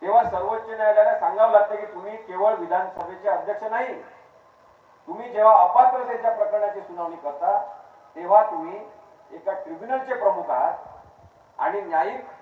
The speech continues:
एका ट्रिब्युनलचे प्रमुख तुम्ही असल्यामुळे तुमच्या कामकाजाबद्दलचं विश्लेषण करणं आणि त्याच्यात दखलंदाजी करण्याचा आम्हाला हक्क आहे.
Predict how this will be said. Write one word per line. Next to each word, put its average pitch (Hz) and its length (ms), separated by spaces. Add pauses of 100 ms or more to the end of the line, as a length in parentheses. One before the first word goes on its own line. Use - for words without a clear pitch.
(120)
एका 190 280
ट्रिब्युनलचे 196 520
प्रमुख 175 280
तुम्ही 170 260
असल्यामुळे 156 400
तुमच्या 190 560
कामकाजाबद्दलचं 151 1120
विश्लेषण 196 580
करणं - 280
आणि 160 180
त्याच्यात 147 240
दखलंदाजी 139 600
करण्याचा 127 400
आम्हाला 123 280
हक्क - 240
आहे. - 280